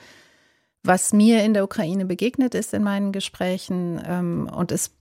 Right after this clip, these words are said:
ja, es betrügt auch irgendwie diesen <laughs> Widerstandskampf,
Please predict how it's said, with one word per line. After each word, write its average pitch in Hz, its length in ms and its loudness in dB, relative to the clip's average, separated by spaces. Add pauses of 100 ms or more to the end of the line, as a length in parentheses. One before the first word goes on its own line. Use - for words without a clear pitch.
(120)
ja, 208 280 2
es - 100 -4
betrügt - 480 2
auch - 160 2
irgendwie 185 440 -2
diesen 185 260 0
<laughs> - 0 -
Widerstandskampf, 190 1080 0